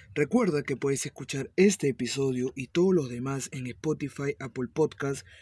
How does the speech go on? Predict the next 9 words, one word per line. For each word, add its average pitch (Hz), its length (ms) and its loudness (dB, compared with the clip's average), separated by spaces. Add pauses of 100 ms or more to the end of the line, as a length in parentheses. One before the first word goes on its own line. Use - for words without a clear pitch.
(200)
Google 165 300 8
Podcast, 131 600 -4
Anchor 165 520 0
F 143 460 -2
M, 131 320 -4
Breaker, 135 600 4
Overcast, 135 760 0
Pocket 151 260 -4
Cast - 460 -8